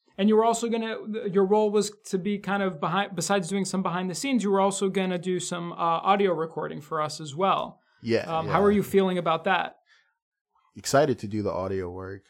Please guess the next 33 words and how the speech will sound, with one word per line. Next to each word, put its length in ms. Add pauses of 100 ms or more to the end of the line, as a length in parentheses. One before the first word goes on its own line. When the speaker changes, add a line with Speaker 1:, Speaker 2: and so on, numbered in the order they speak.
(120)
Speaker 2:
Um, 580 (200)
Speaker 1:
Yeah. 180
Speaker 2:
just 160
having 280
the 480 (280)
opportunity 600
to 80
work 240
on 80
the 120
audio 440
and 120
that 160 (360)
one, 500
one 140
of 80
those 180
scenes 340 (240)
in 100
The 80
Crumbling, 680 (480)
uh, 340
was 140
just 200
really 280
cool. 480
Um, 560 (360)
it's 140
hard 220
being 220
the 80
boomstick 480
guy, 380